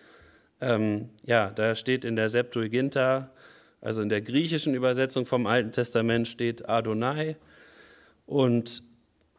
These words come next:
ähm, danke. <laughs> Im alten hebräischen Text würde hier ähm, Jahwe stehen, also J H W H.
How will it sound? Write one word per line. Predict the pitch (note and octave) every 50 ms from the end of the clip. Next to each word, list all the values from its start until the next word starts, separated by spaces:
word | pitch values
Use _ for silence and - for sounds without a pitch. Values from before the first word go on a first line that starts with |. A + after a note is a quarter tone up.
| _ -
ähm, | A2 A2 G#2+ G#2+ G#2 A2 A2 -
danke. | - G2+ G#2 G#2+ - G#2 G#2 G2+ - - - _ - A#2+ - - -
<laughs> | D#3 - - - A#2+ - - _ _ _ _ _ _ _ _ _ _ _ _ _ _ _ - - - _ _ _ _ _ _ _ _ _ _ _ _ _ _ _ _ _ _ _ _ _ _ _ _ _ _ _ _ _ _ _ _ _ _ _ _ _ _ _ _ _ _ _ _ - - - - _ _ - C#3 B2 C3 A#2+ G2+ - - - - - - - - _ _ _ _ _ _ _ - - - - -
Im | - A2 F#2
alten | F2+ A#2 A#2+ A2
hebräischen | A#2 A#2+ A2+ G2+ G2+ A2 A2+ A#2+ - - A2+ A2 -
Text | - - A#2+ A#2 - - -
würde | A2 G2+ G#2 G#2
hier | G2+ G2+ A2+ G#2+ A2 A2 G#2+ G#2+ G#2 G#2+ A2 - - - - - - - - - - - - - - _ _ _ _ -
ähm, | A2 G#2+ G#2+ G#2 G2+ G2+ G2+ G2 G2+ G#2 A2 _ _ _ _ _ - - - _ _ _
Jahwe | - A2 A2 B2 B2 A#2+ A#2+ A2+ G#2+ G#2+
stehen, | - - - G2 G2+ G2+ F#2+ G2 F#2+ - - - -
also | G#2 G2 G2+ G2
J | G2 G#2 G#2 G#2 G#2 - -
H | A2 G#2 G#2 G#2 G#2
W | G#2 G#2 G#2+ A2 G#2+
H. | G#2+ G#2 G#2 G#2 G#2 G#2+